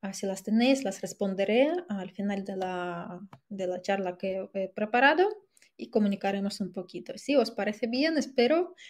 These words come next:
Si sí, eh, el te-, el YouTube yo veo muy bien el chat. Ah, comuniquen conmigo por el YouTube porque en la pantalla ahora no veo,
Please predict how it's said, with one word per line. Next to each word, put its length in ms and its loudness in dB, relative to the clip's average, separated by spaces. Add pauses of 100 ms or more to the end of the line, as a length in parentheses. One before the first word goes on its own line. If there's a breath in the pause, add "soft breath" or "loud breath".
(140 loud breath)
Si 240 -6
sí, 600 2
eh, 500 0
el 300 -4
te-, 180 0 (100)
el 140 0
YouTube 480 4
yo 140 2
veo 160 4
muy 200 6
bien 580 -2
el 500 -4 (100)
chat. 420 -2 (800 loud breath)
Ah, 340 -6 (140)
comuniquen 600 2
conmigo 520 0
por 160 2
el 100 0
YouTube 300 -4
porque 460 -2
en 140 -4
la 140 -4
pantalla 800 0 (1080)
ahora 280 2
no 180 6
veo, 560 0